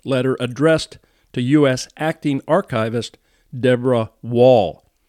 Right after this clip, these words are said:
The G O P members of Congress are requesting that the nara provide a member-level briefing on the following no later than August seventeen.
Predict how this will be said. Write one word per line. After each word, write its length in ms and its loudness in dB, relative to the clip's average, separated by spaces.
The 80 -8
G 220 0
O 100 4
P 200 -2
members 360 0
of 160 -6
Congress 480 -2
are 80 -2
requesting 600 -2
that 140 -4
the 80 -6
nara 380 0
provide 460 -4
a 80 -8
member-level 720 -2
briefing 520 -4
on 160 -2
the 100 -2
following 560 -2
no 180 0
later 320 -2
than 300 -6
August 520 -4
seventeen. 840 -2